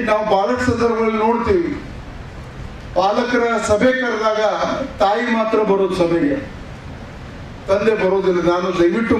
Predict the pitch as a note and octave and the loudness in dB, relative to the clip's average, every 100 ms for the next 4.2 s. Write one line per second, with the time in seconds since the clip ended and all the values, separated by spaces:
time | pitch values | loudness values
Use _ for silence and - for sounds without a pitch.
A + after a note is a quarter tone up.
0 | G#3 F#3 G3 G3+ F#3 F#3+ F3 G3+ G#3 A3+ | 4 2 2 0 2 2 2 2 2 2
1 | F#3 F3+ F3+ F#3+ A#3 C#4 - - - - | 2 0 2 2 0 -2 -6 -12 -14 -14
2 | - - D#3 E3+ - B3+ A3 G3 G#3 A#3 | -14 -8 0 2 4 2 2 2 2 0
3 | A#3 G#3+ A3 G3 F#3+ - G3 F#3 F3 F#3+ | 0 0 2 2 0 0 2 2 2 0
4 | F#3+ | 2